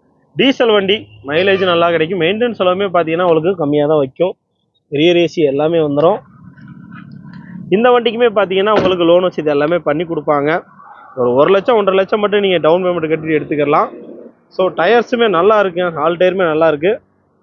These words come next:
டி என் ஜீரோ ஃபோர் ஃபைவ் செவன் எயிட் நைனுங்க. வண்டியோட வேரியன்ட் பாத்தீங்கன்னா ஆர் எக்ஸ் இஜெட்டுங்க, டி சி இன்ஜினோட வந்துரும். ரிவர்ஸ் கேமரா, ரிவர்ஸ் சென்சார் எல்லாமே இருக்கு. இது வரைக்கும் பாத்தீங்கன்னா தொண்ணூத்தி மூணாயிரம் கிலோமீட்டர் ஓடி இருக்குங்க. So, நல்ல வண்டி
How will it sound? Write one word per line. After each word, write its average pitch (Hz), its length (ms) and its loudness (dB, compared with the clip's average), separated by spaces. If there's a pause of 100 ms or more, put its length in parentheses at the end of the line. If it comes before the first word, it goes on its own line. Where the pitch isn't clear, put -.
(680)
டி 190 80 -2 (100)
என் 185 160 -6
ஜீரோ 208 180 0 (100)
ஃபோர் 214 220 2
ஃபைவ் 170 260 0
செவன் 190 180 0 (100)
எயிட் 170 180 -4 (100)
நைனுங்க. 170 320 0 (1120)
வண்டியோட 226 320 4 (100)
வேரியன்ட் 240 400 2
பாத்தீங்கன்னா 185 520 -2 (140)
ஆர் 214 140 2
எக்ஸ் 202 220 -10
இஜெட்டுங்க, 180 420 0
டி 185 120 -4
சி 208 160 -4
இன்ஜினோட 170 380 0
வந்துரும். 175 300 2
ரிவர்ஸ் 196 320 -2
கேமரா, 180 240 2 (100)
ரிவர்ஸ் 196 260 -2
சென்சார் 165 320 0
எல்லாமே 156 340 0
இருக்கு. 151 220 2 (560)
இது 185 160 2
வரைக்கும் 233 300 0
பாத்தீங்கன்னா 202 340 -2 (100)
தொண்ணூத்தி 240 440 -4
மூணாயிரம் 170 380 0
கிலோமீட்டர் 190 480 0
ஓடி 185 200 2
இருக்குங்க. 151 260 -2 (520)
So, 147 140 -4
நல்ல 220 220 4
வண்டி 220 180 0